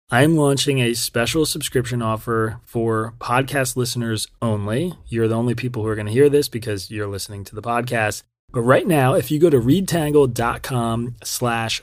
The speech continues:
podcast, you will be able to get a twenty percent discount on our subscription if you sign up for the year.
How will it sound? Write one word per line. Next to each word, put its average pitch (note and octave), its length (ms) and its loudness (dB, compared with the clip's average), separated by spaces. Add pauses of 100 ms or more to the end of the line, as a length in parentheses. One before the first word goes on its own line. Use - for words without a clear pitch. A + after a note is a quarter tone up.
podcast, B2+ 840 -2 (420)
you C#3+ 160 8
will G#3 60 6
be F3 140 8
able D#3 160 4
to D3 80 2
get C3 320 0
a A#2 200 2
twenty C3 300 -2
percent B2+ 380 -2
discount A#2 600 -4
on G#2+ 240 -2
our G#2 260 -6
subscription G#2+ 840 -4 (240)
if - 120 -8
you A2+ 60 -2
sign G#2+ 380 -2
up G#2+ 120 -10
for - 140 -10
the G2+ 120 -6
year. G2+ 520 -2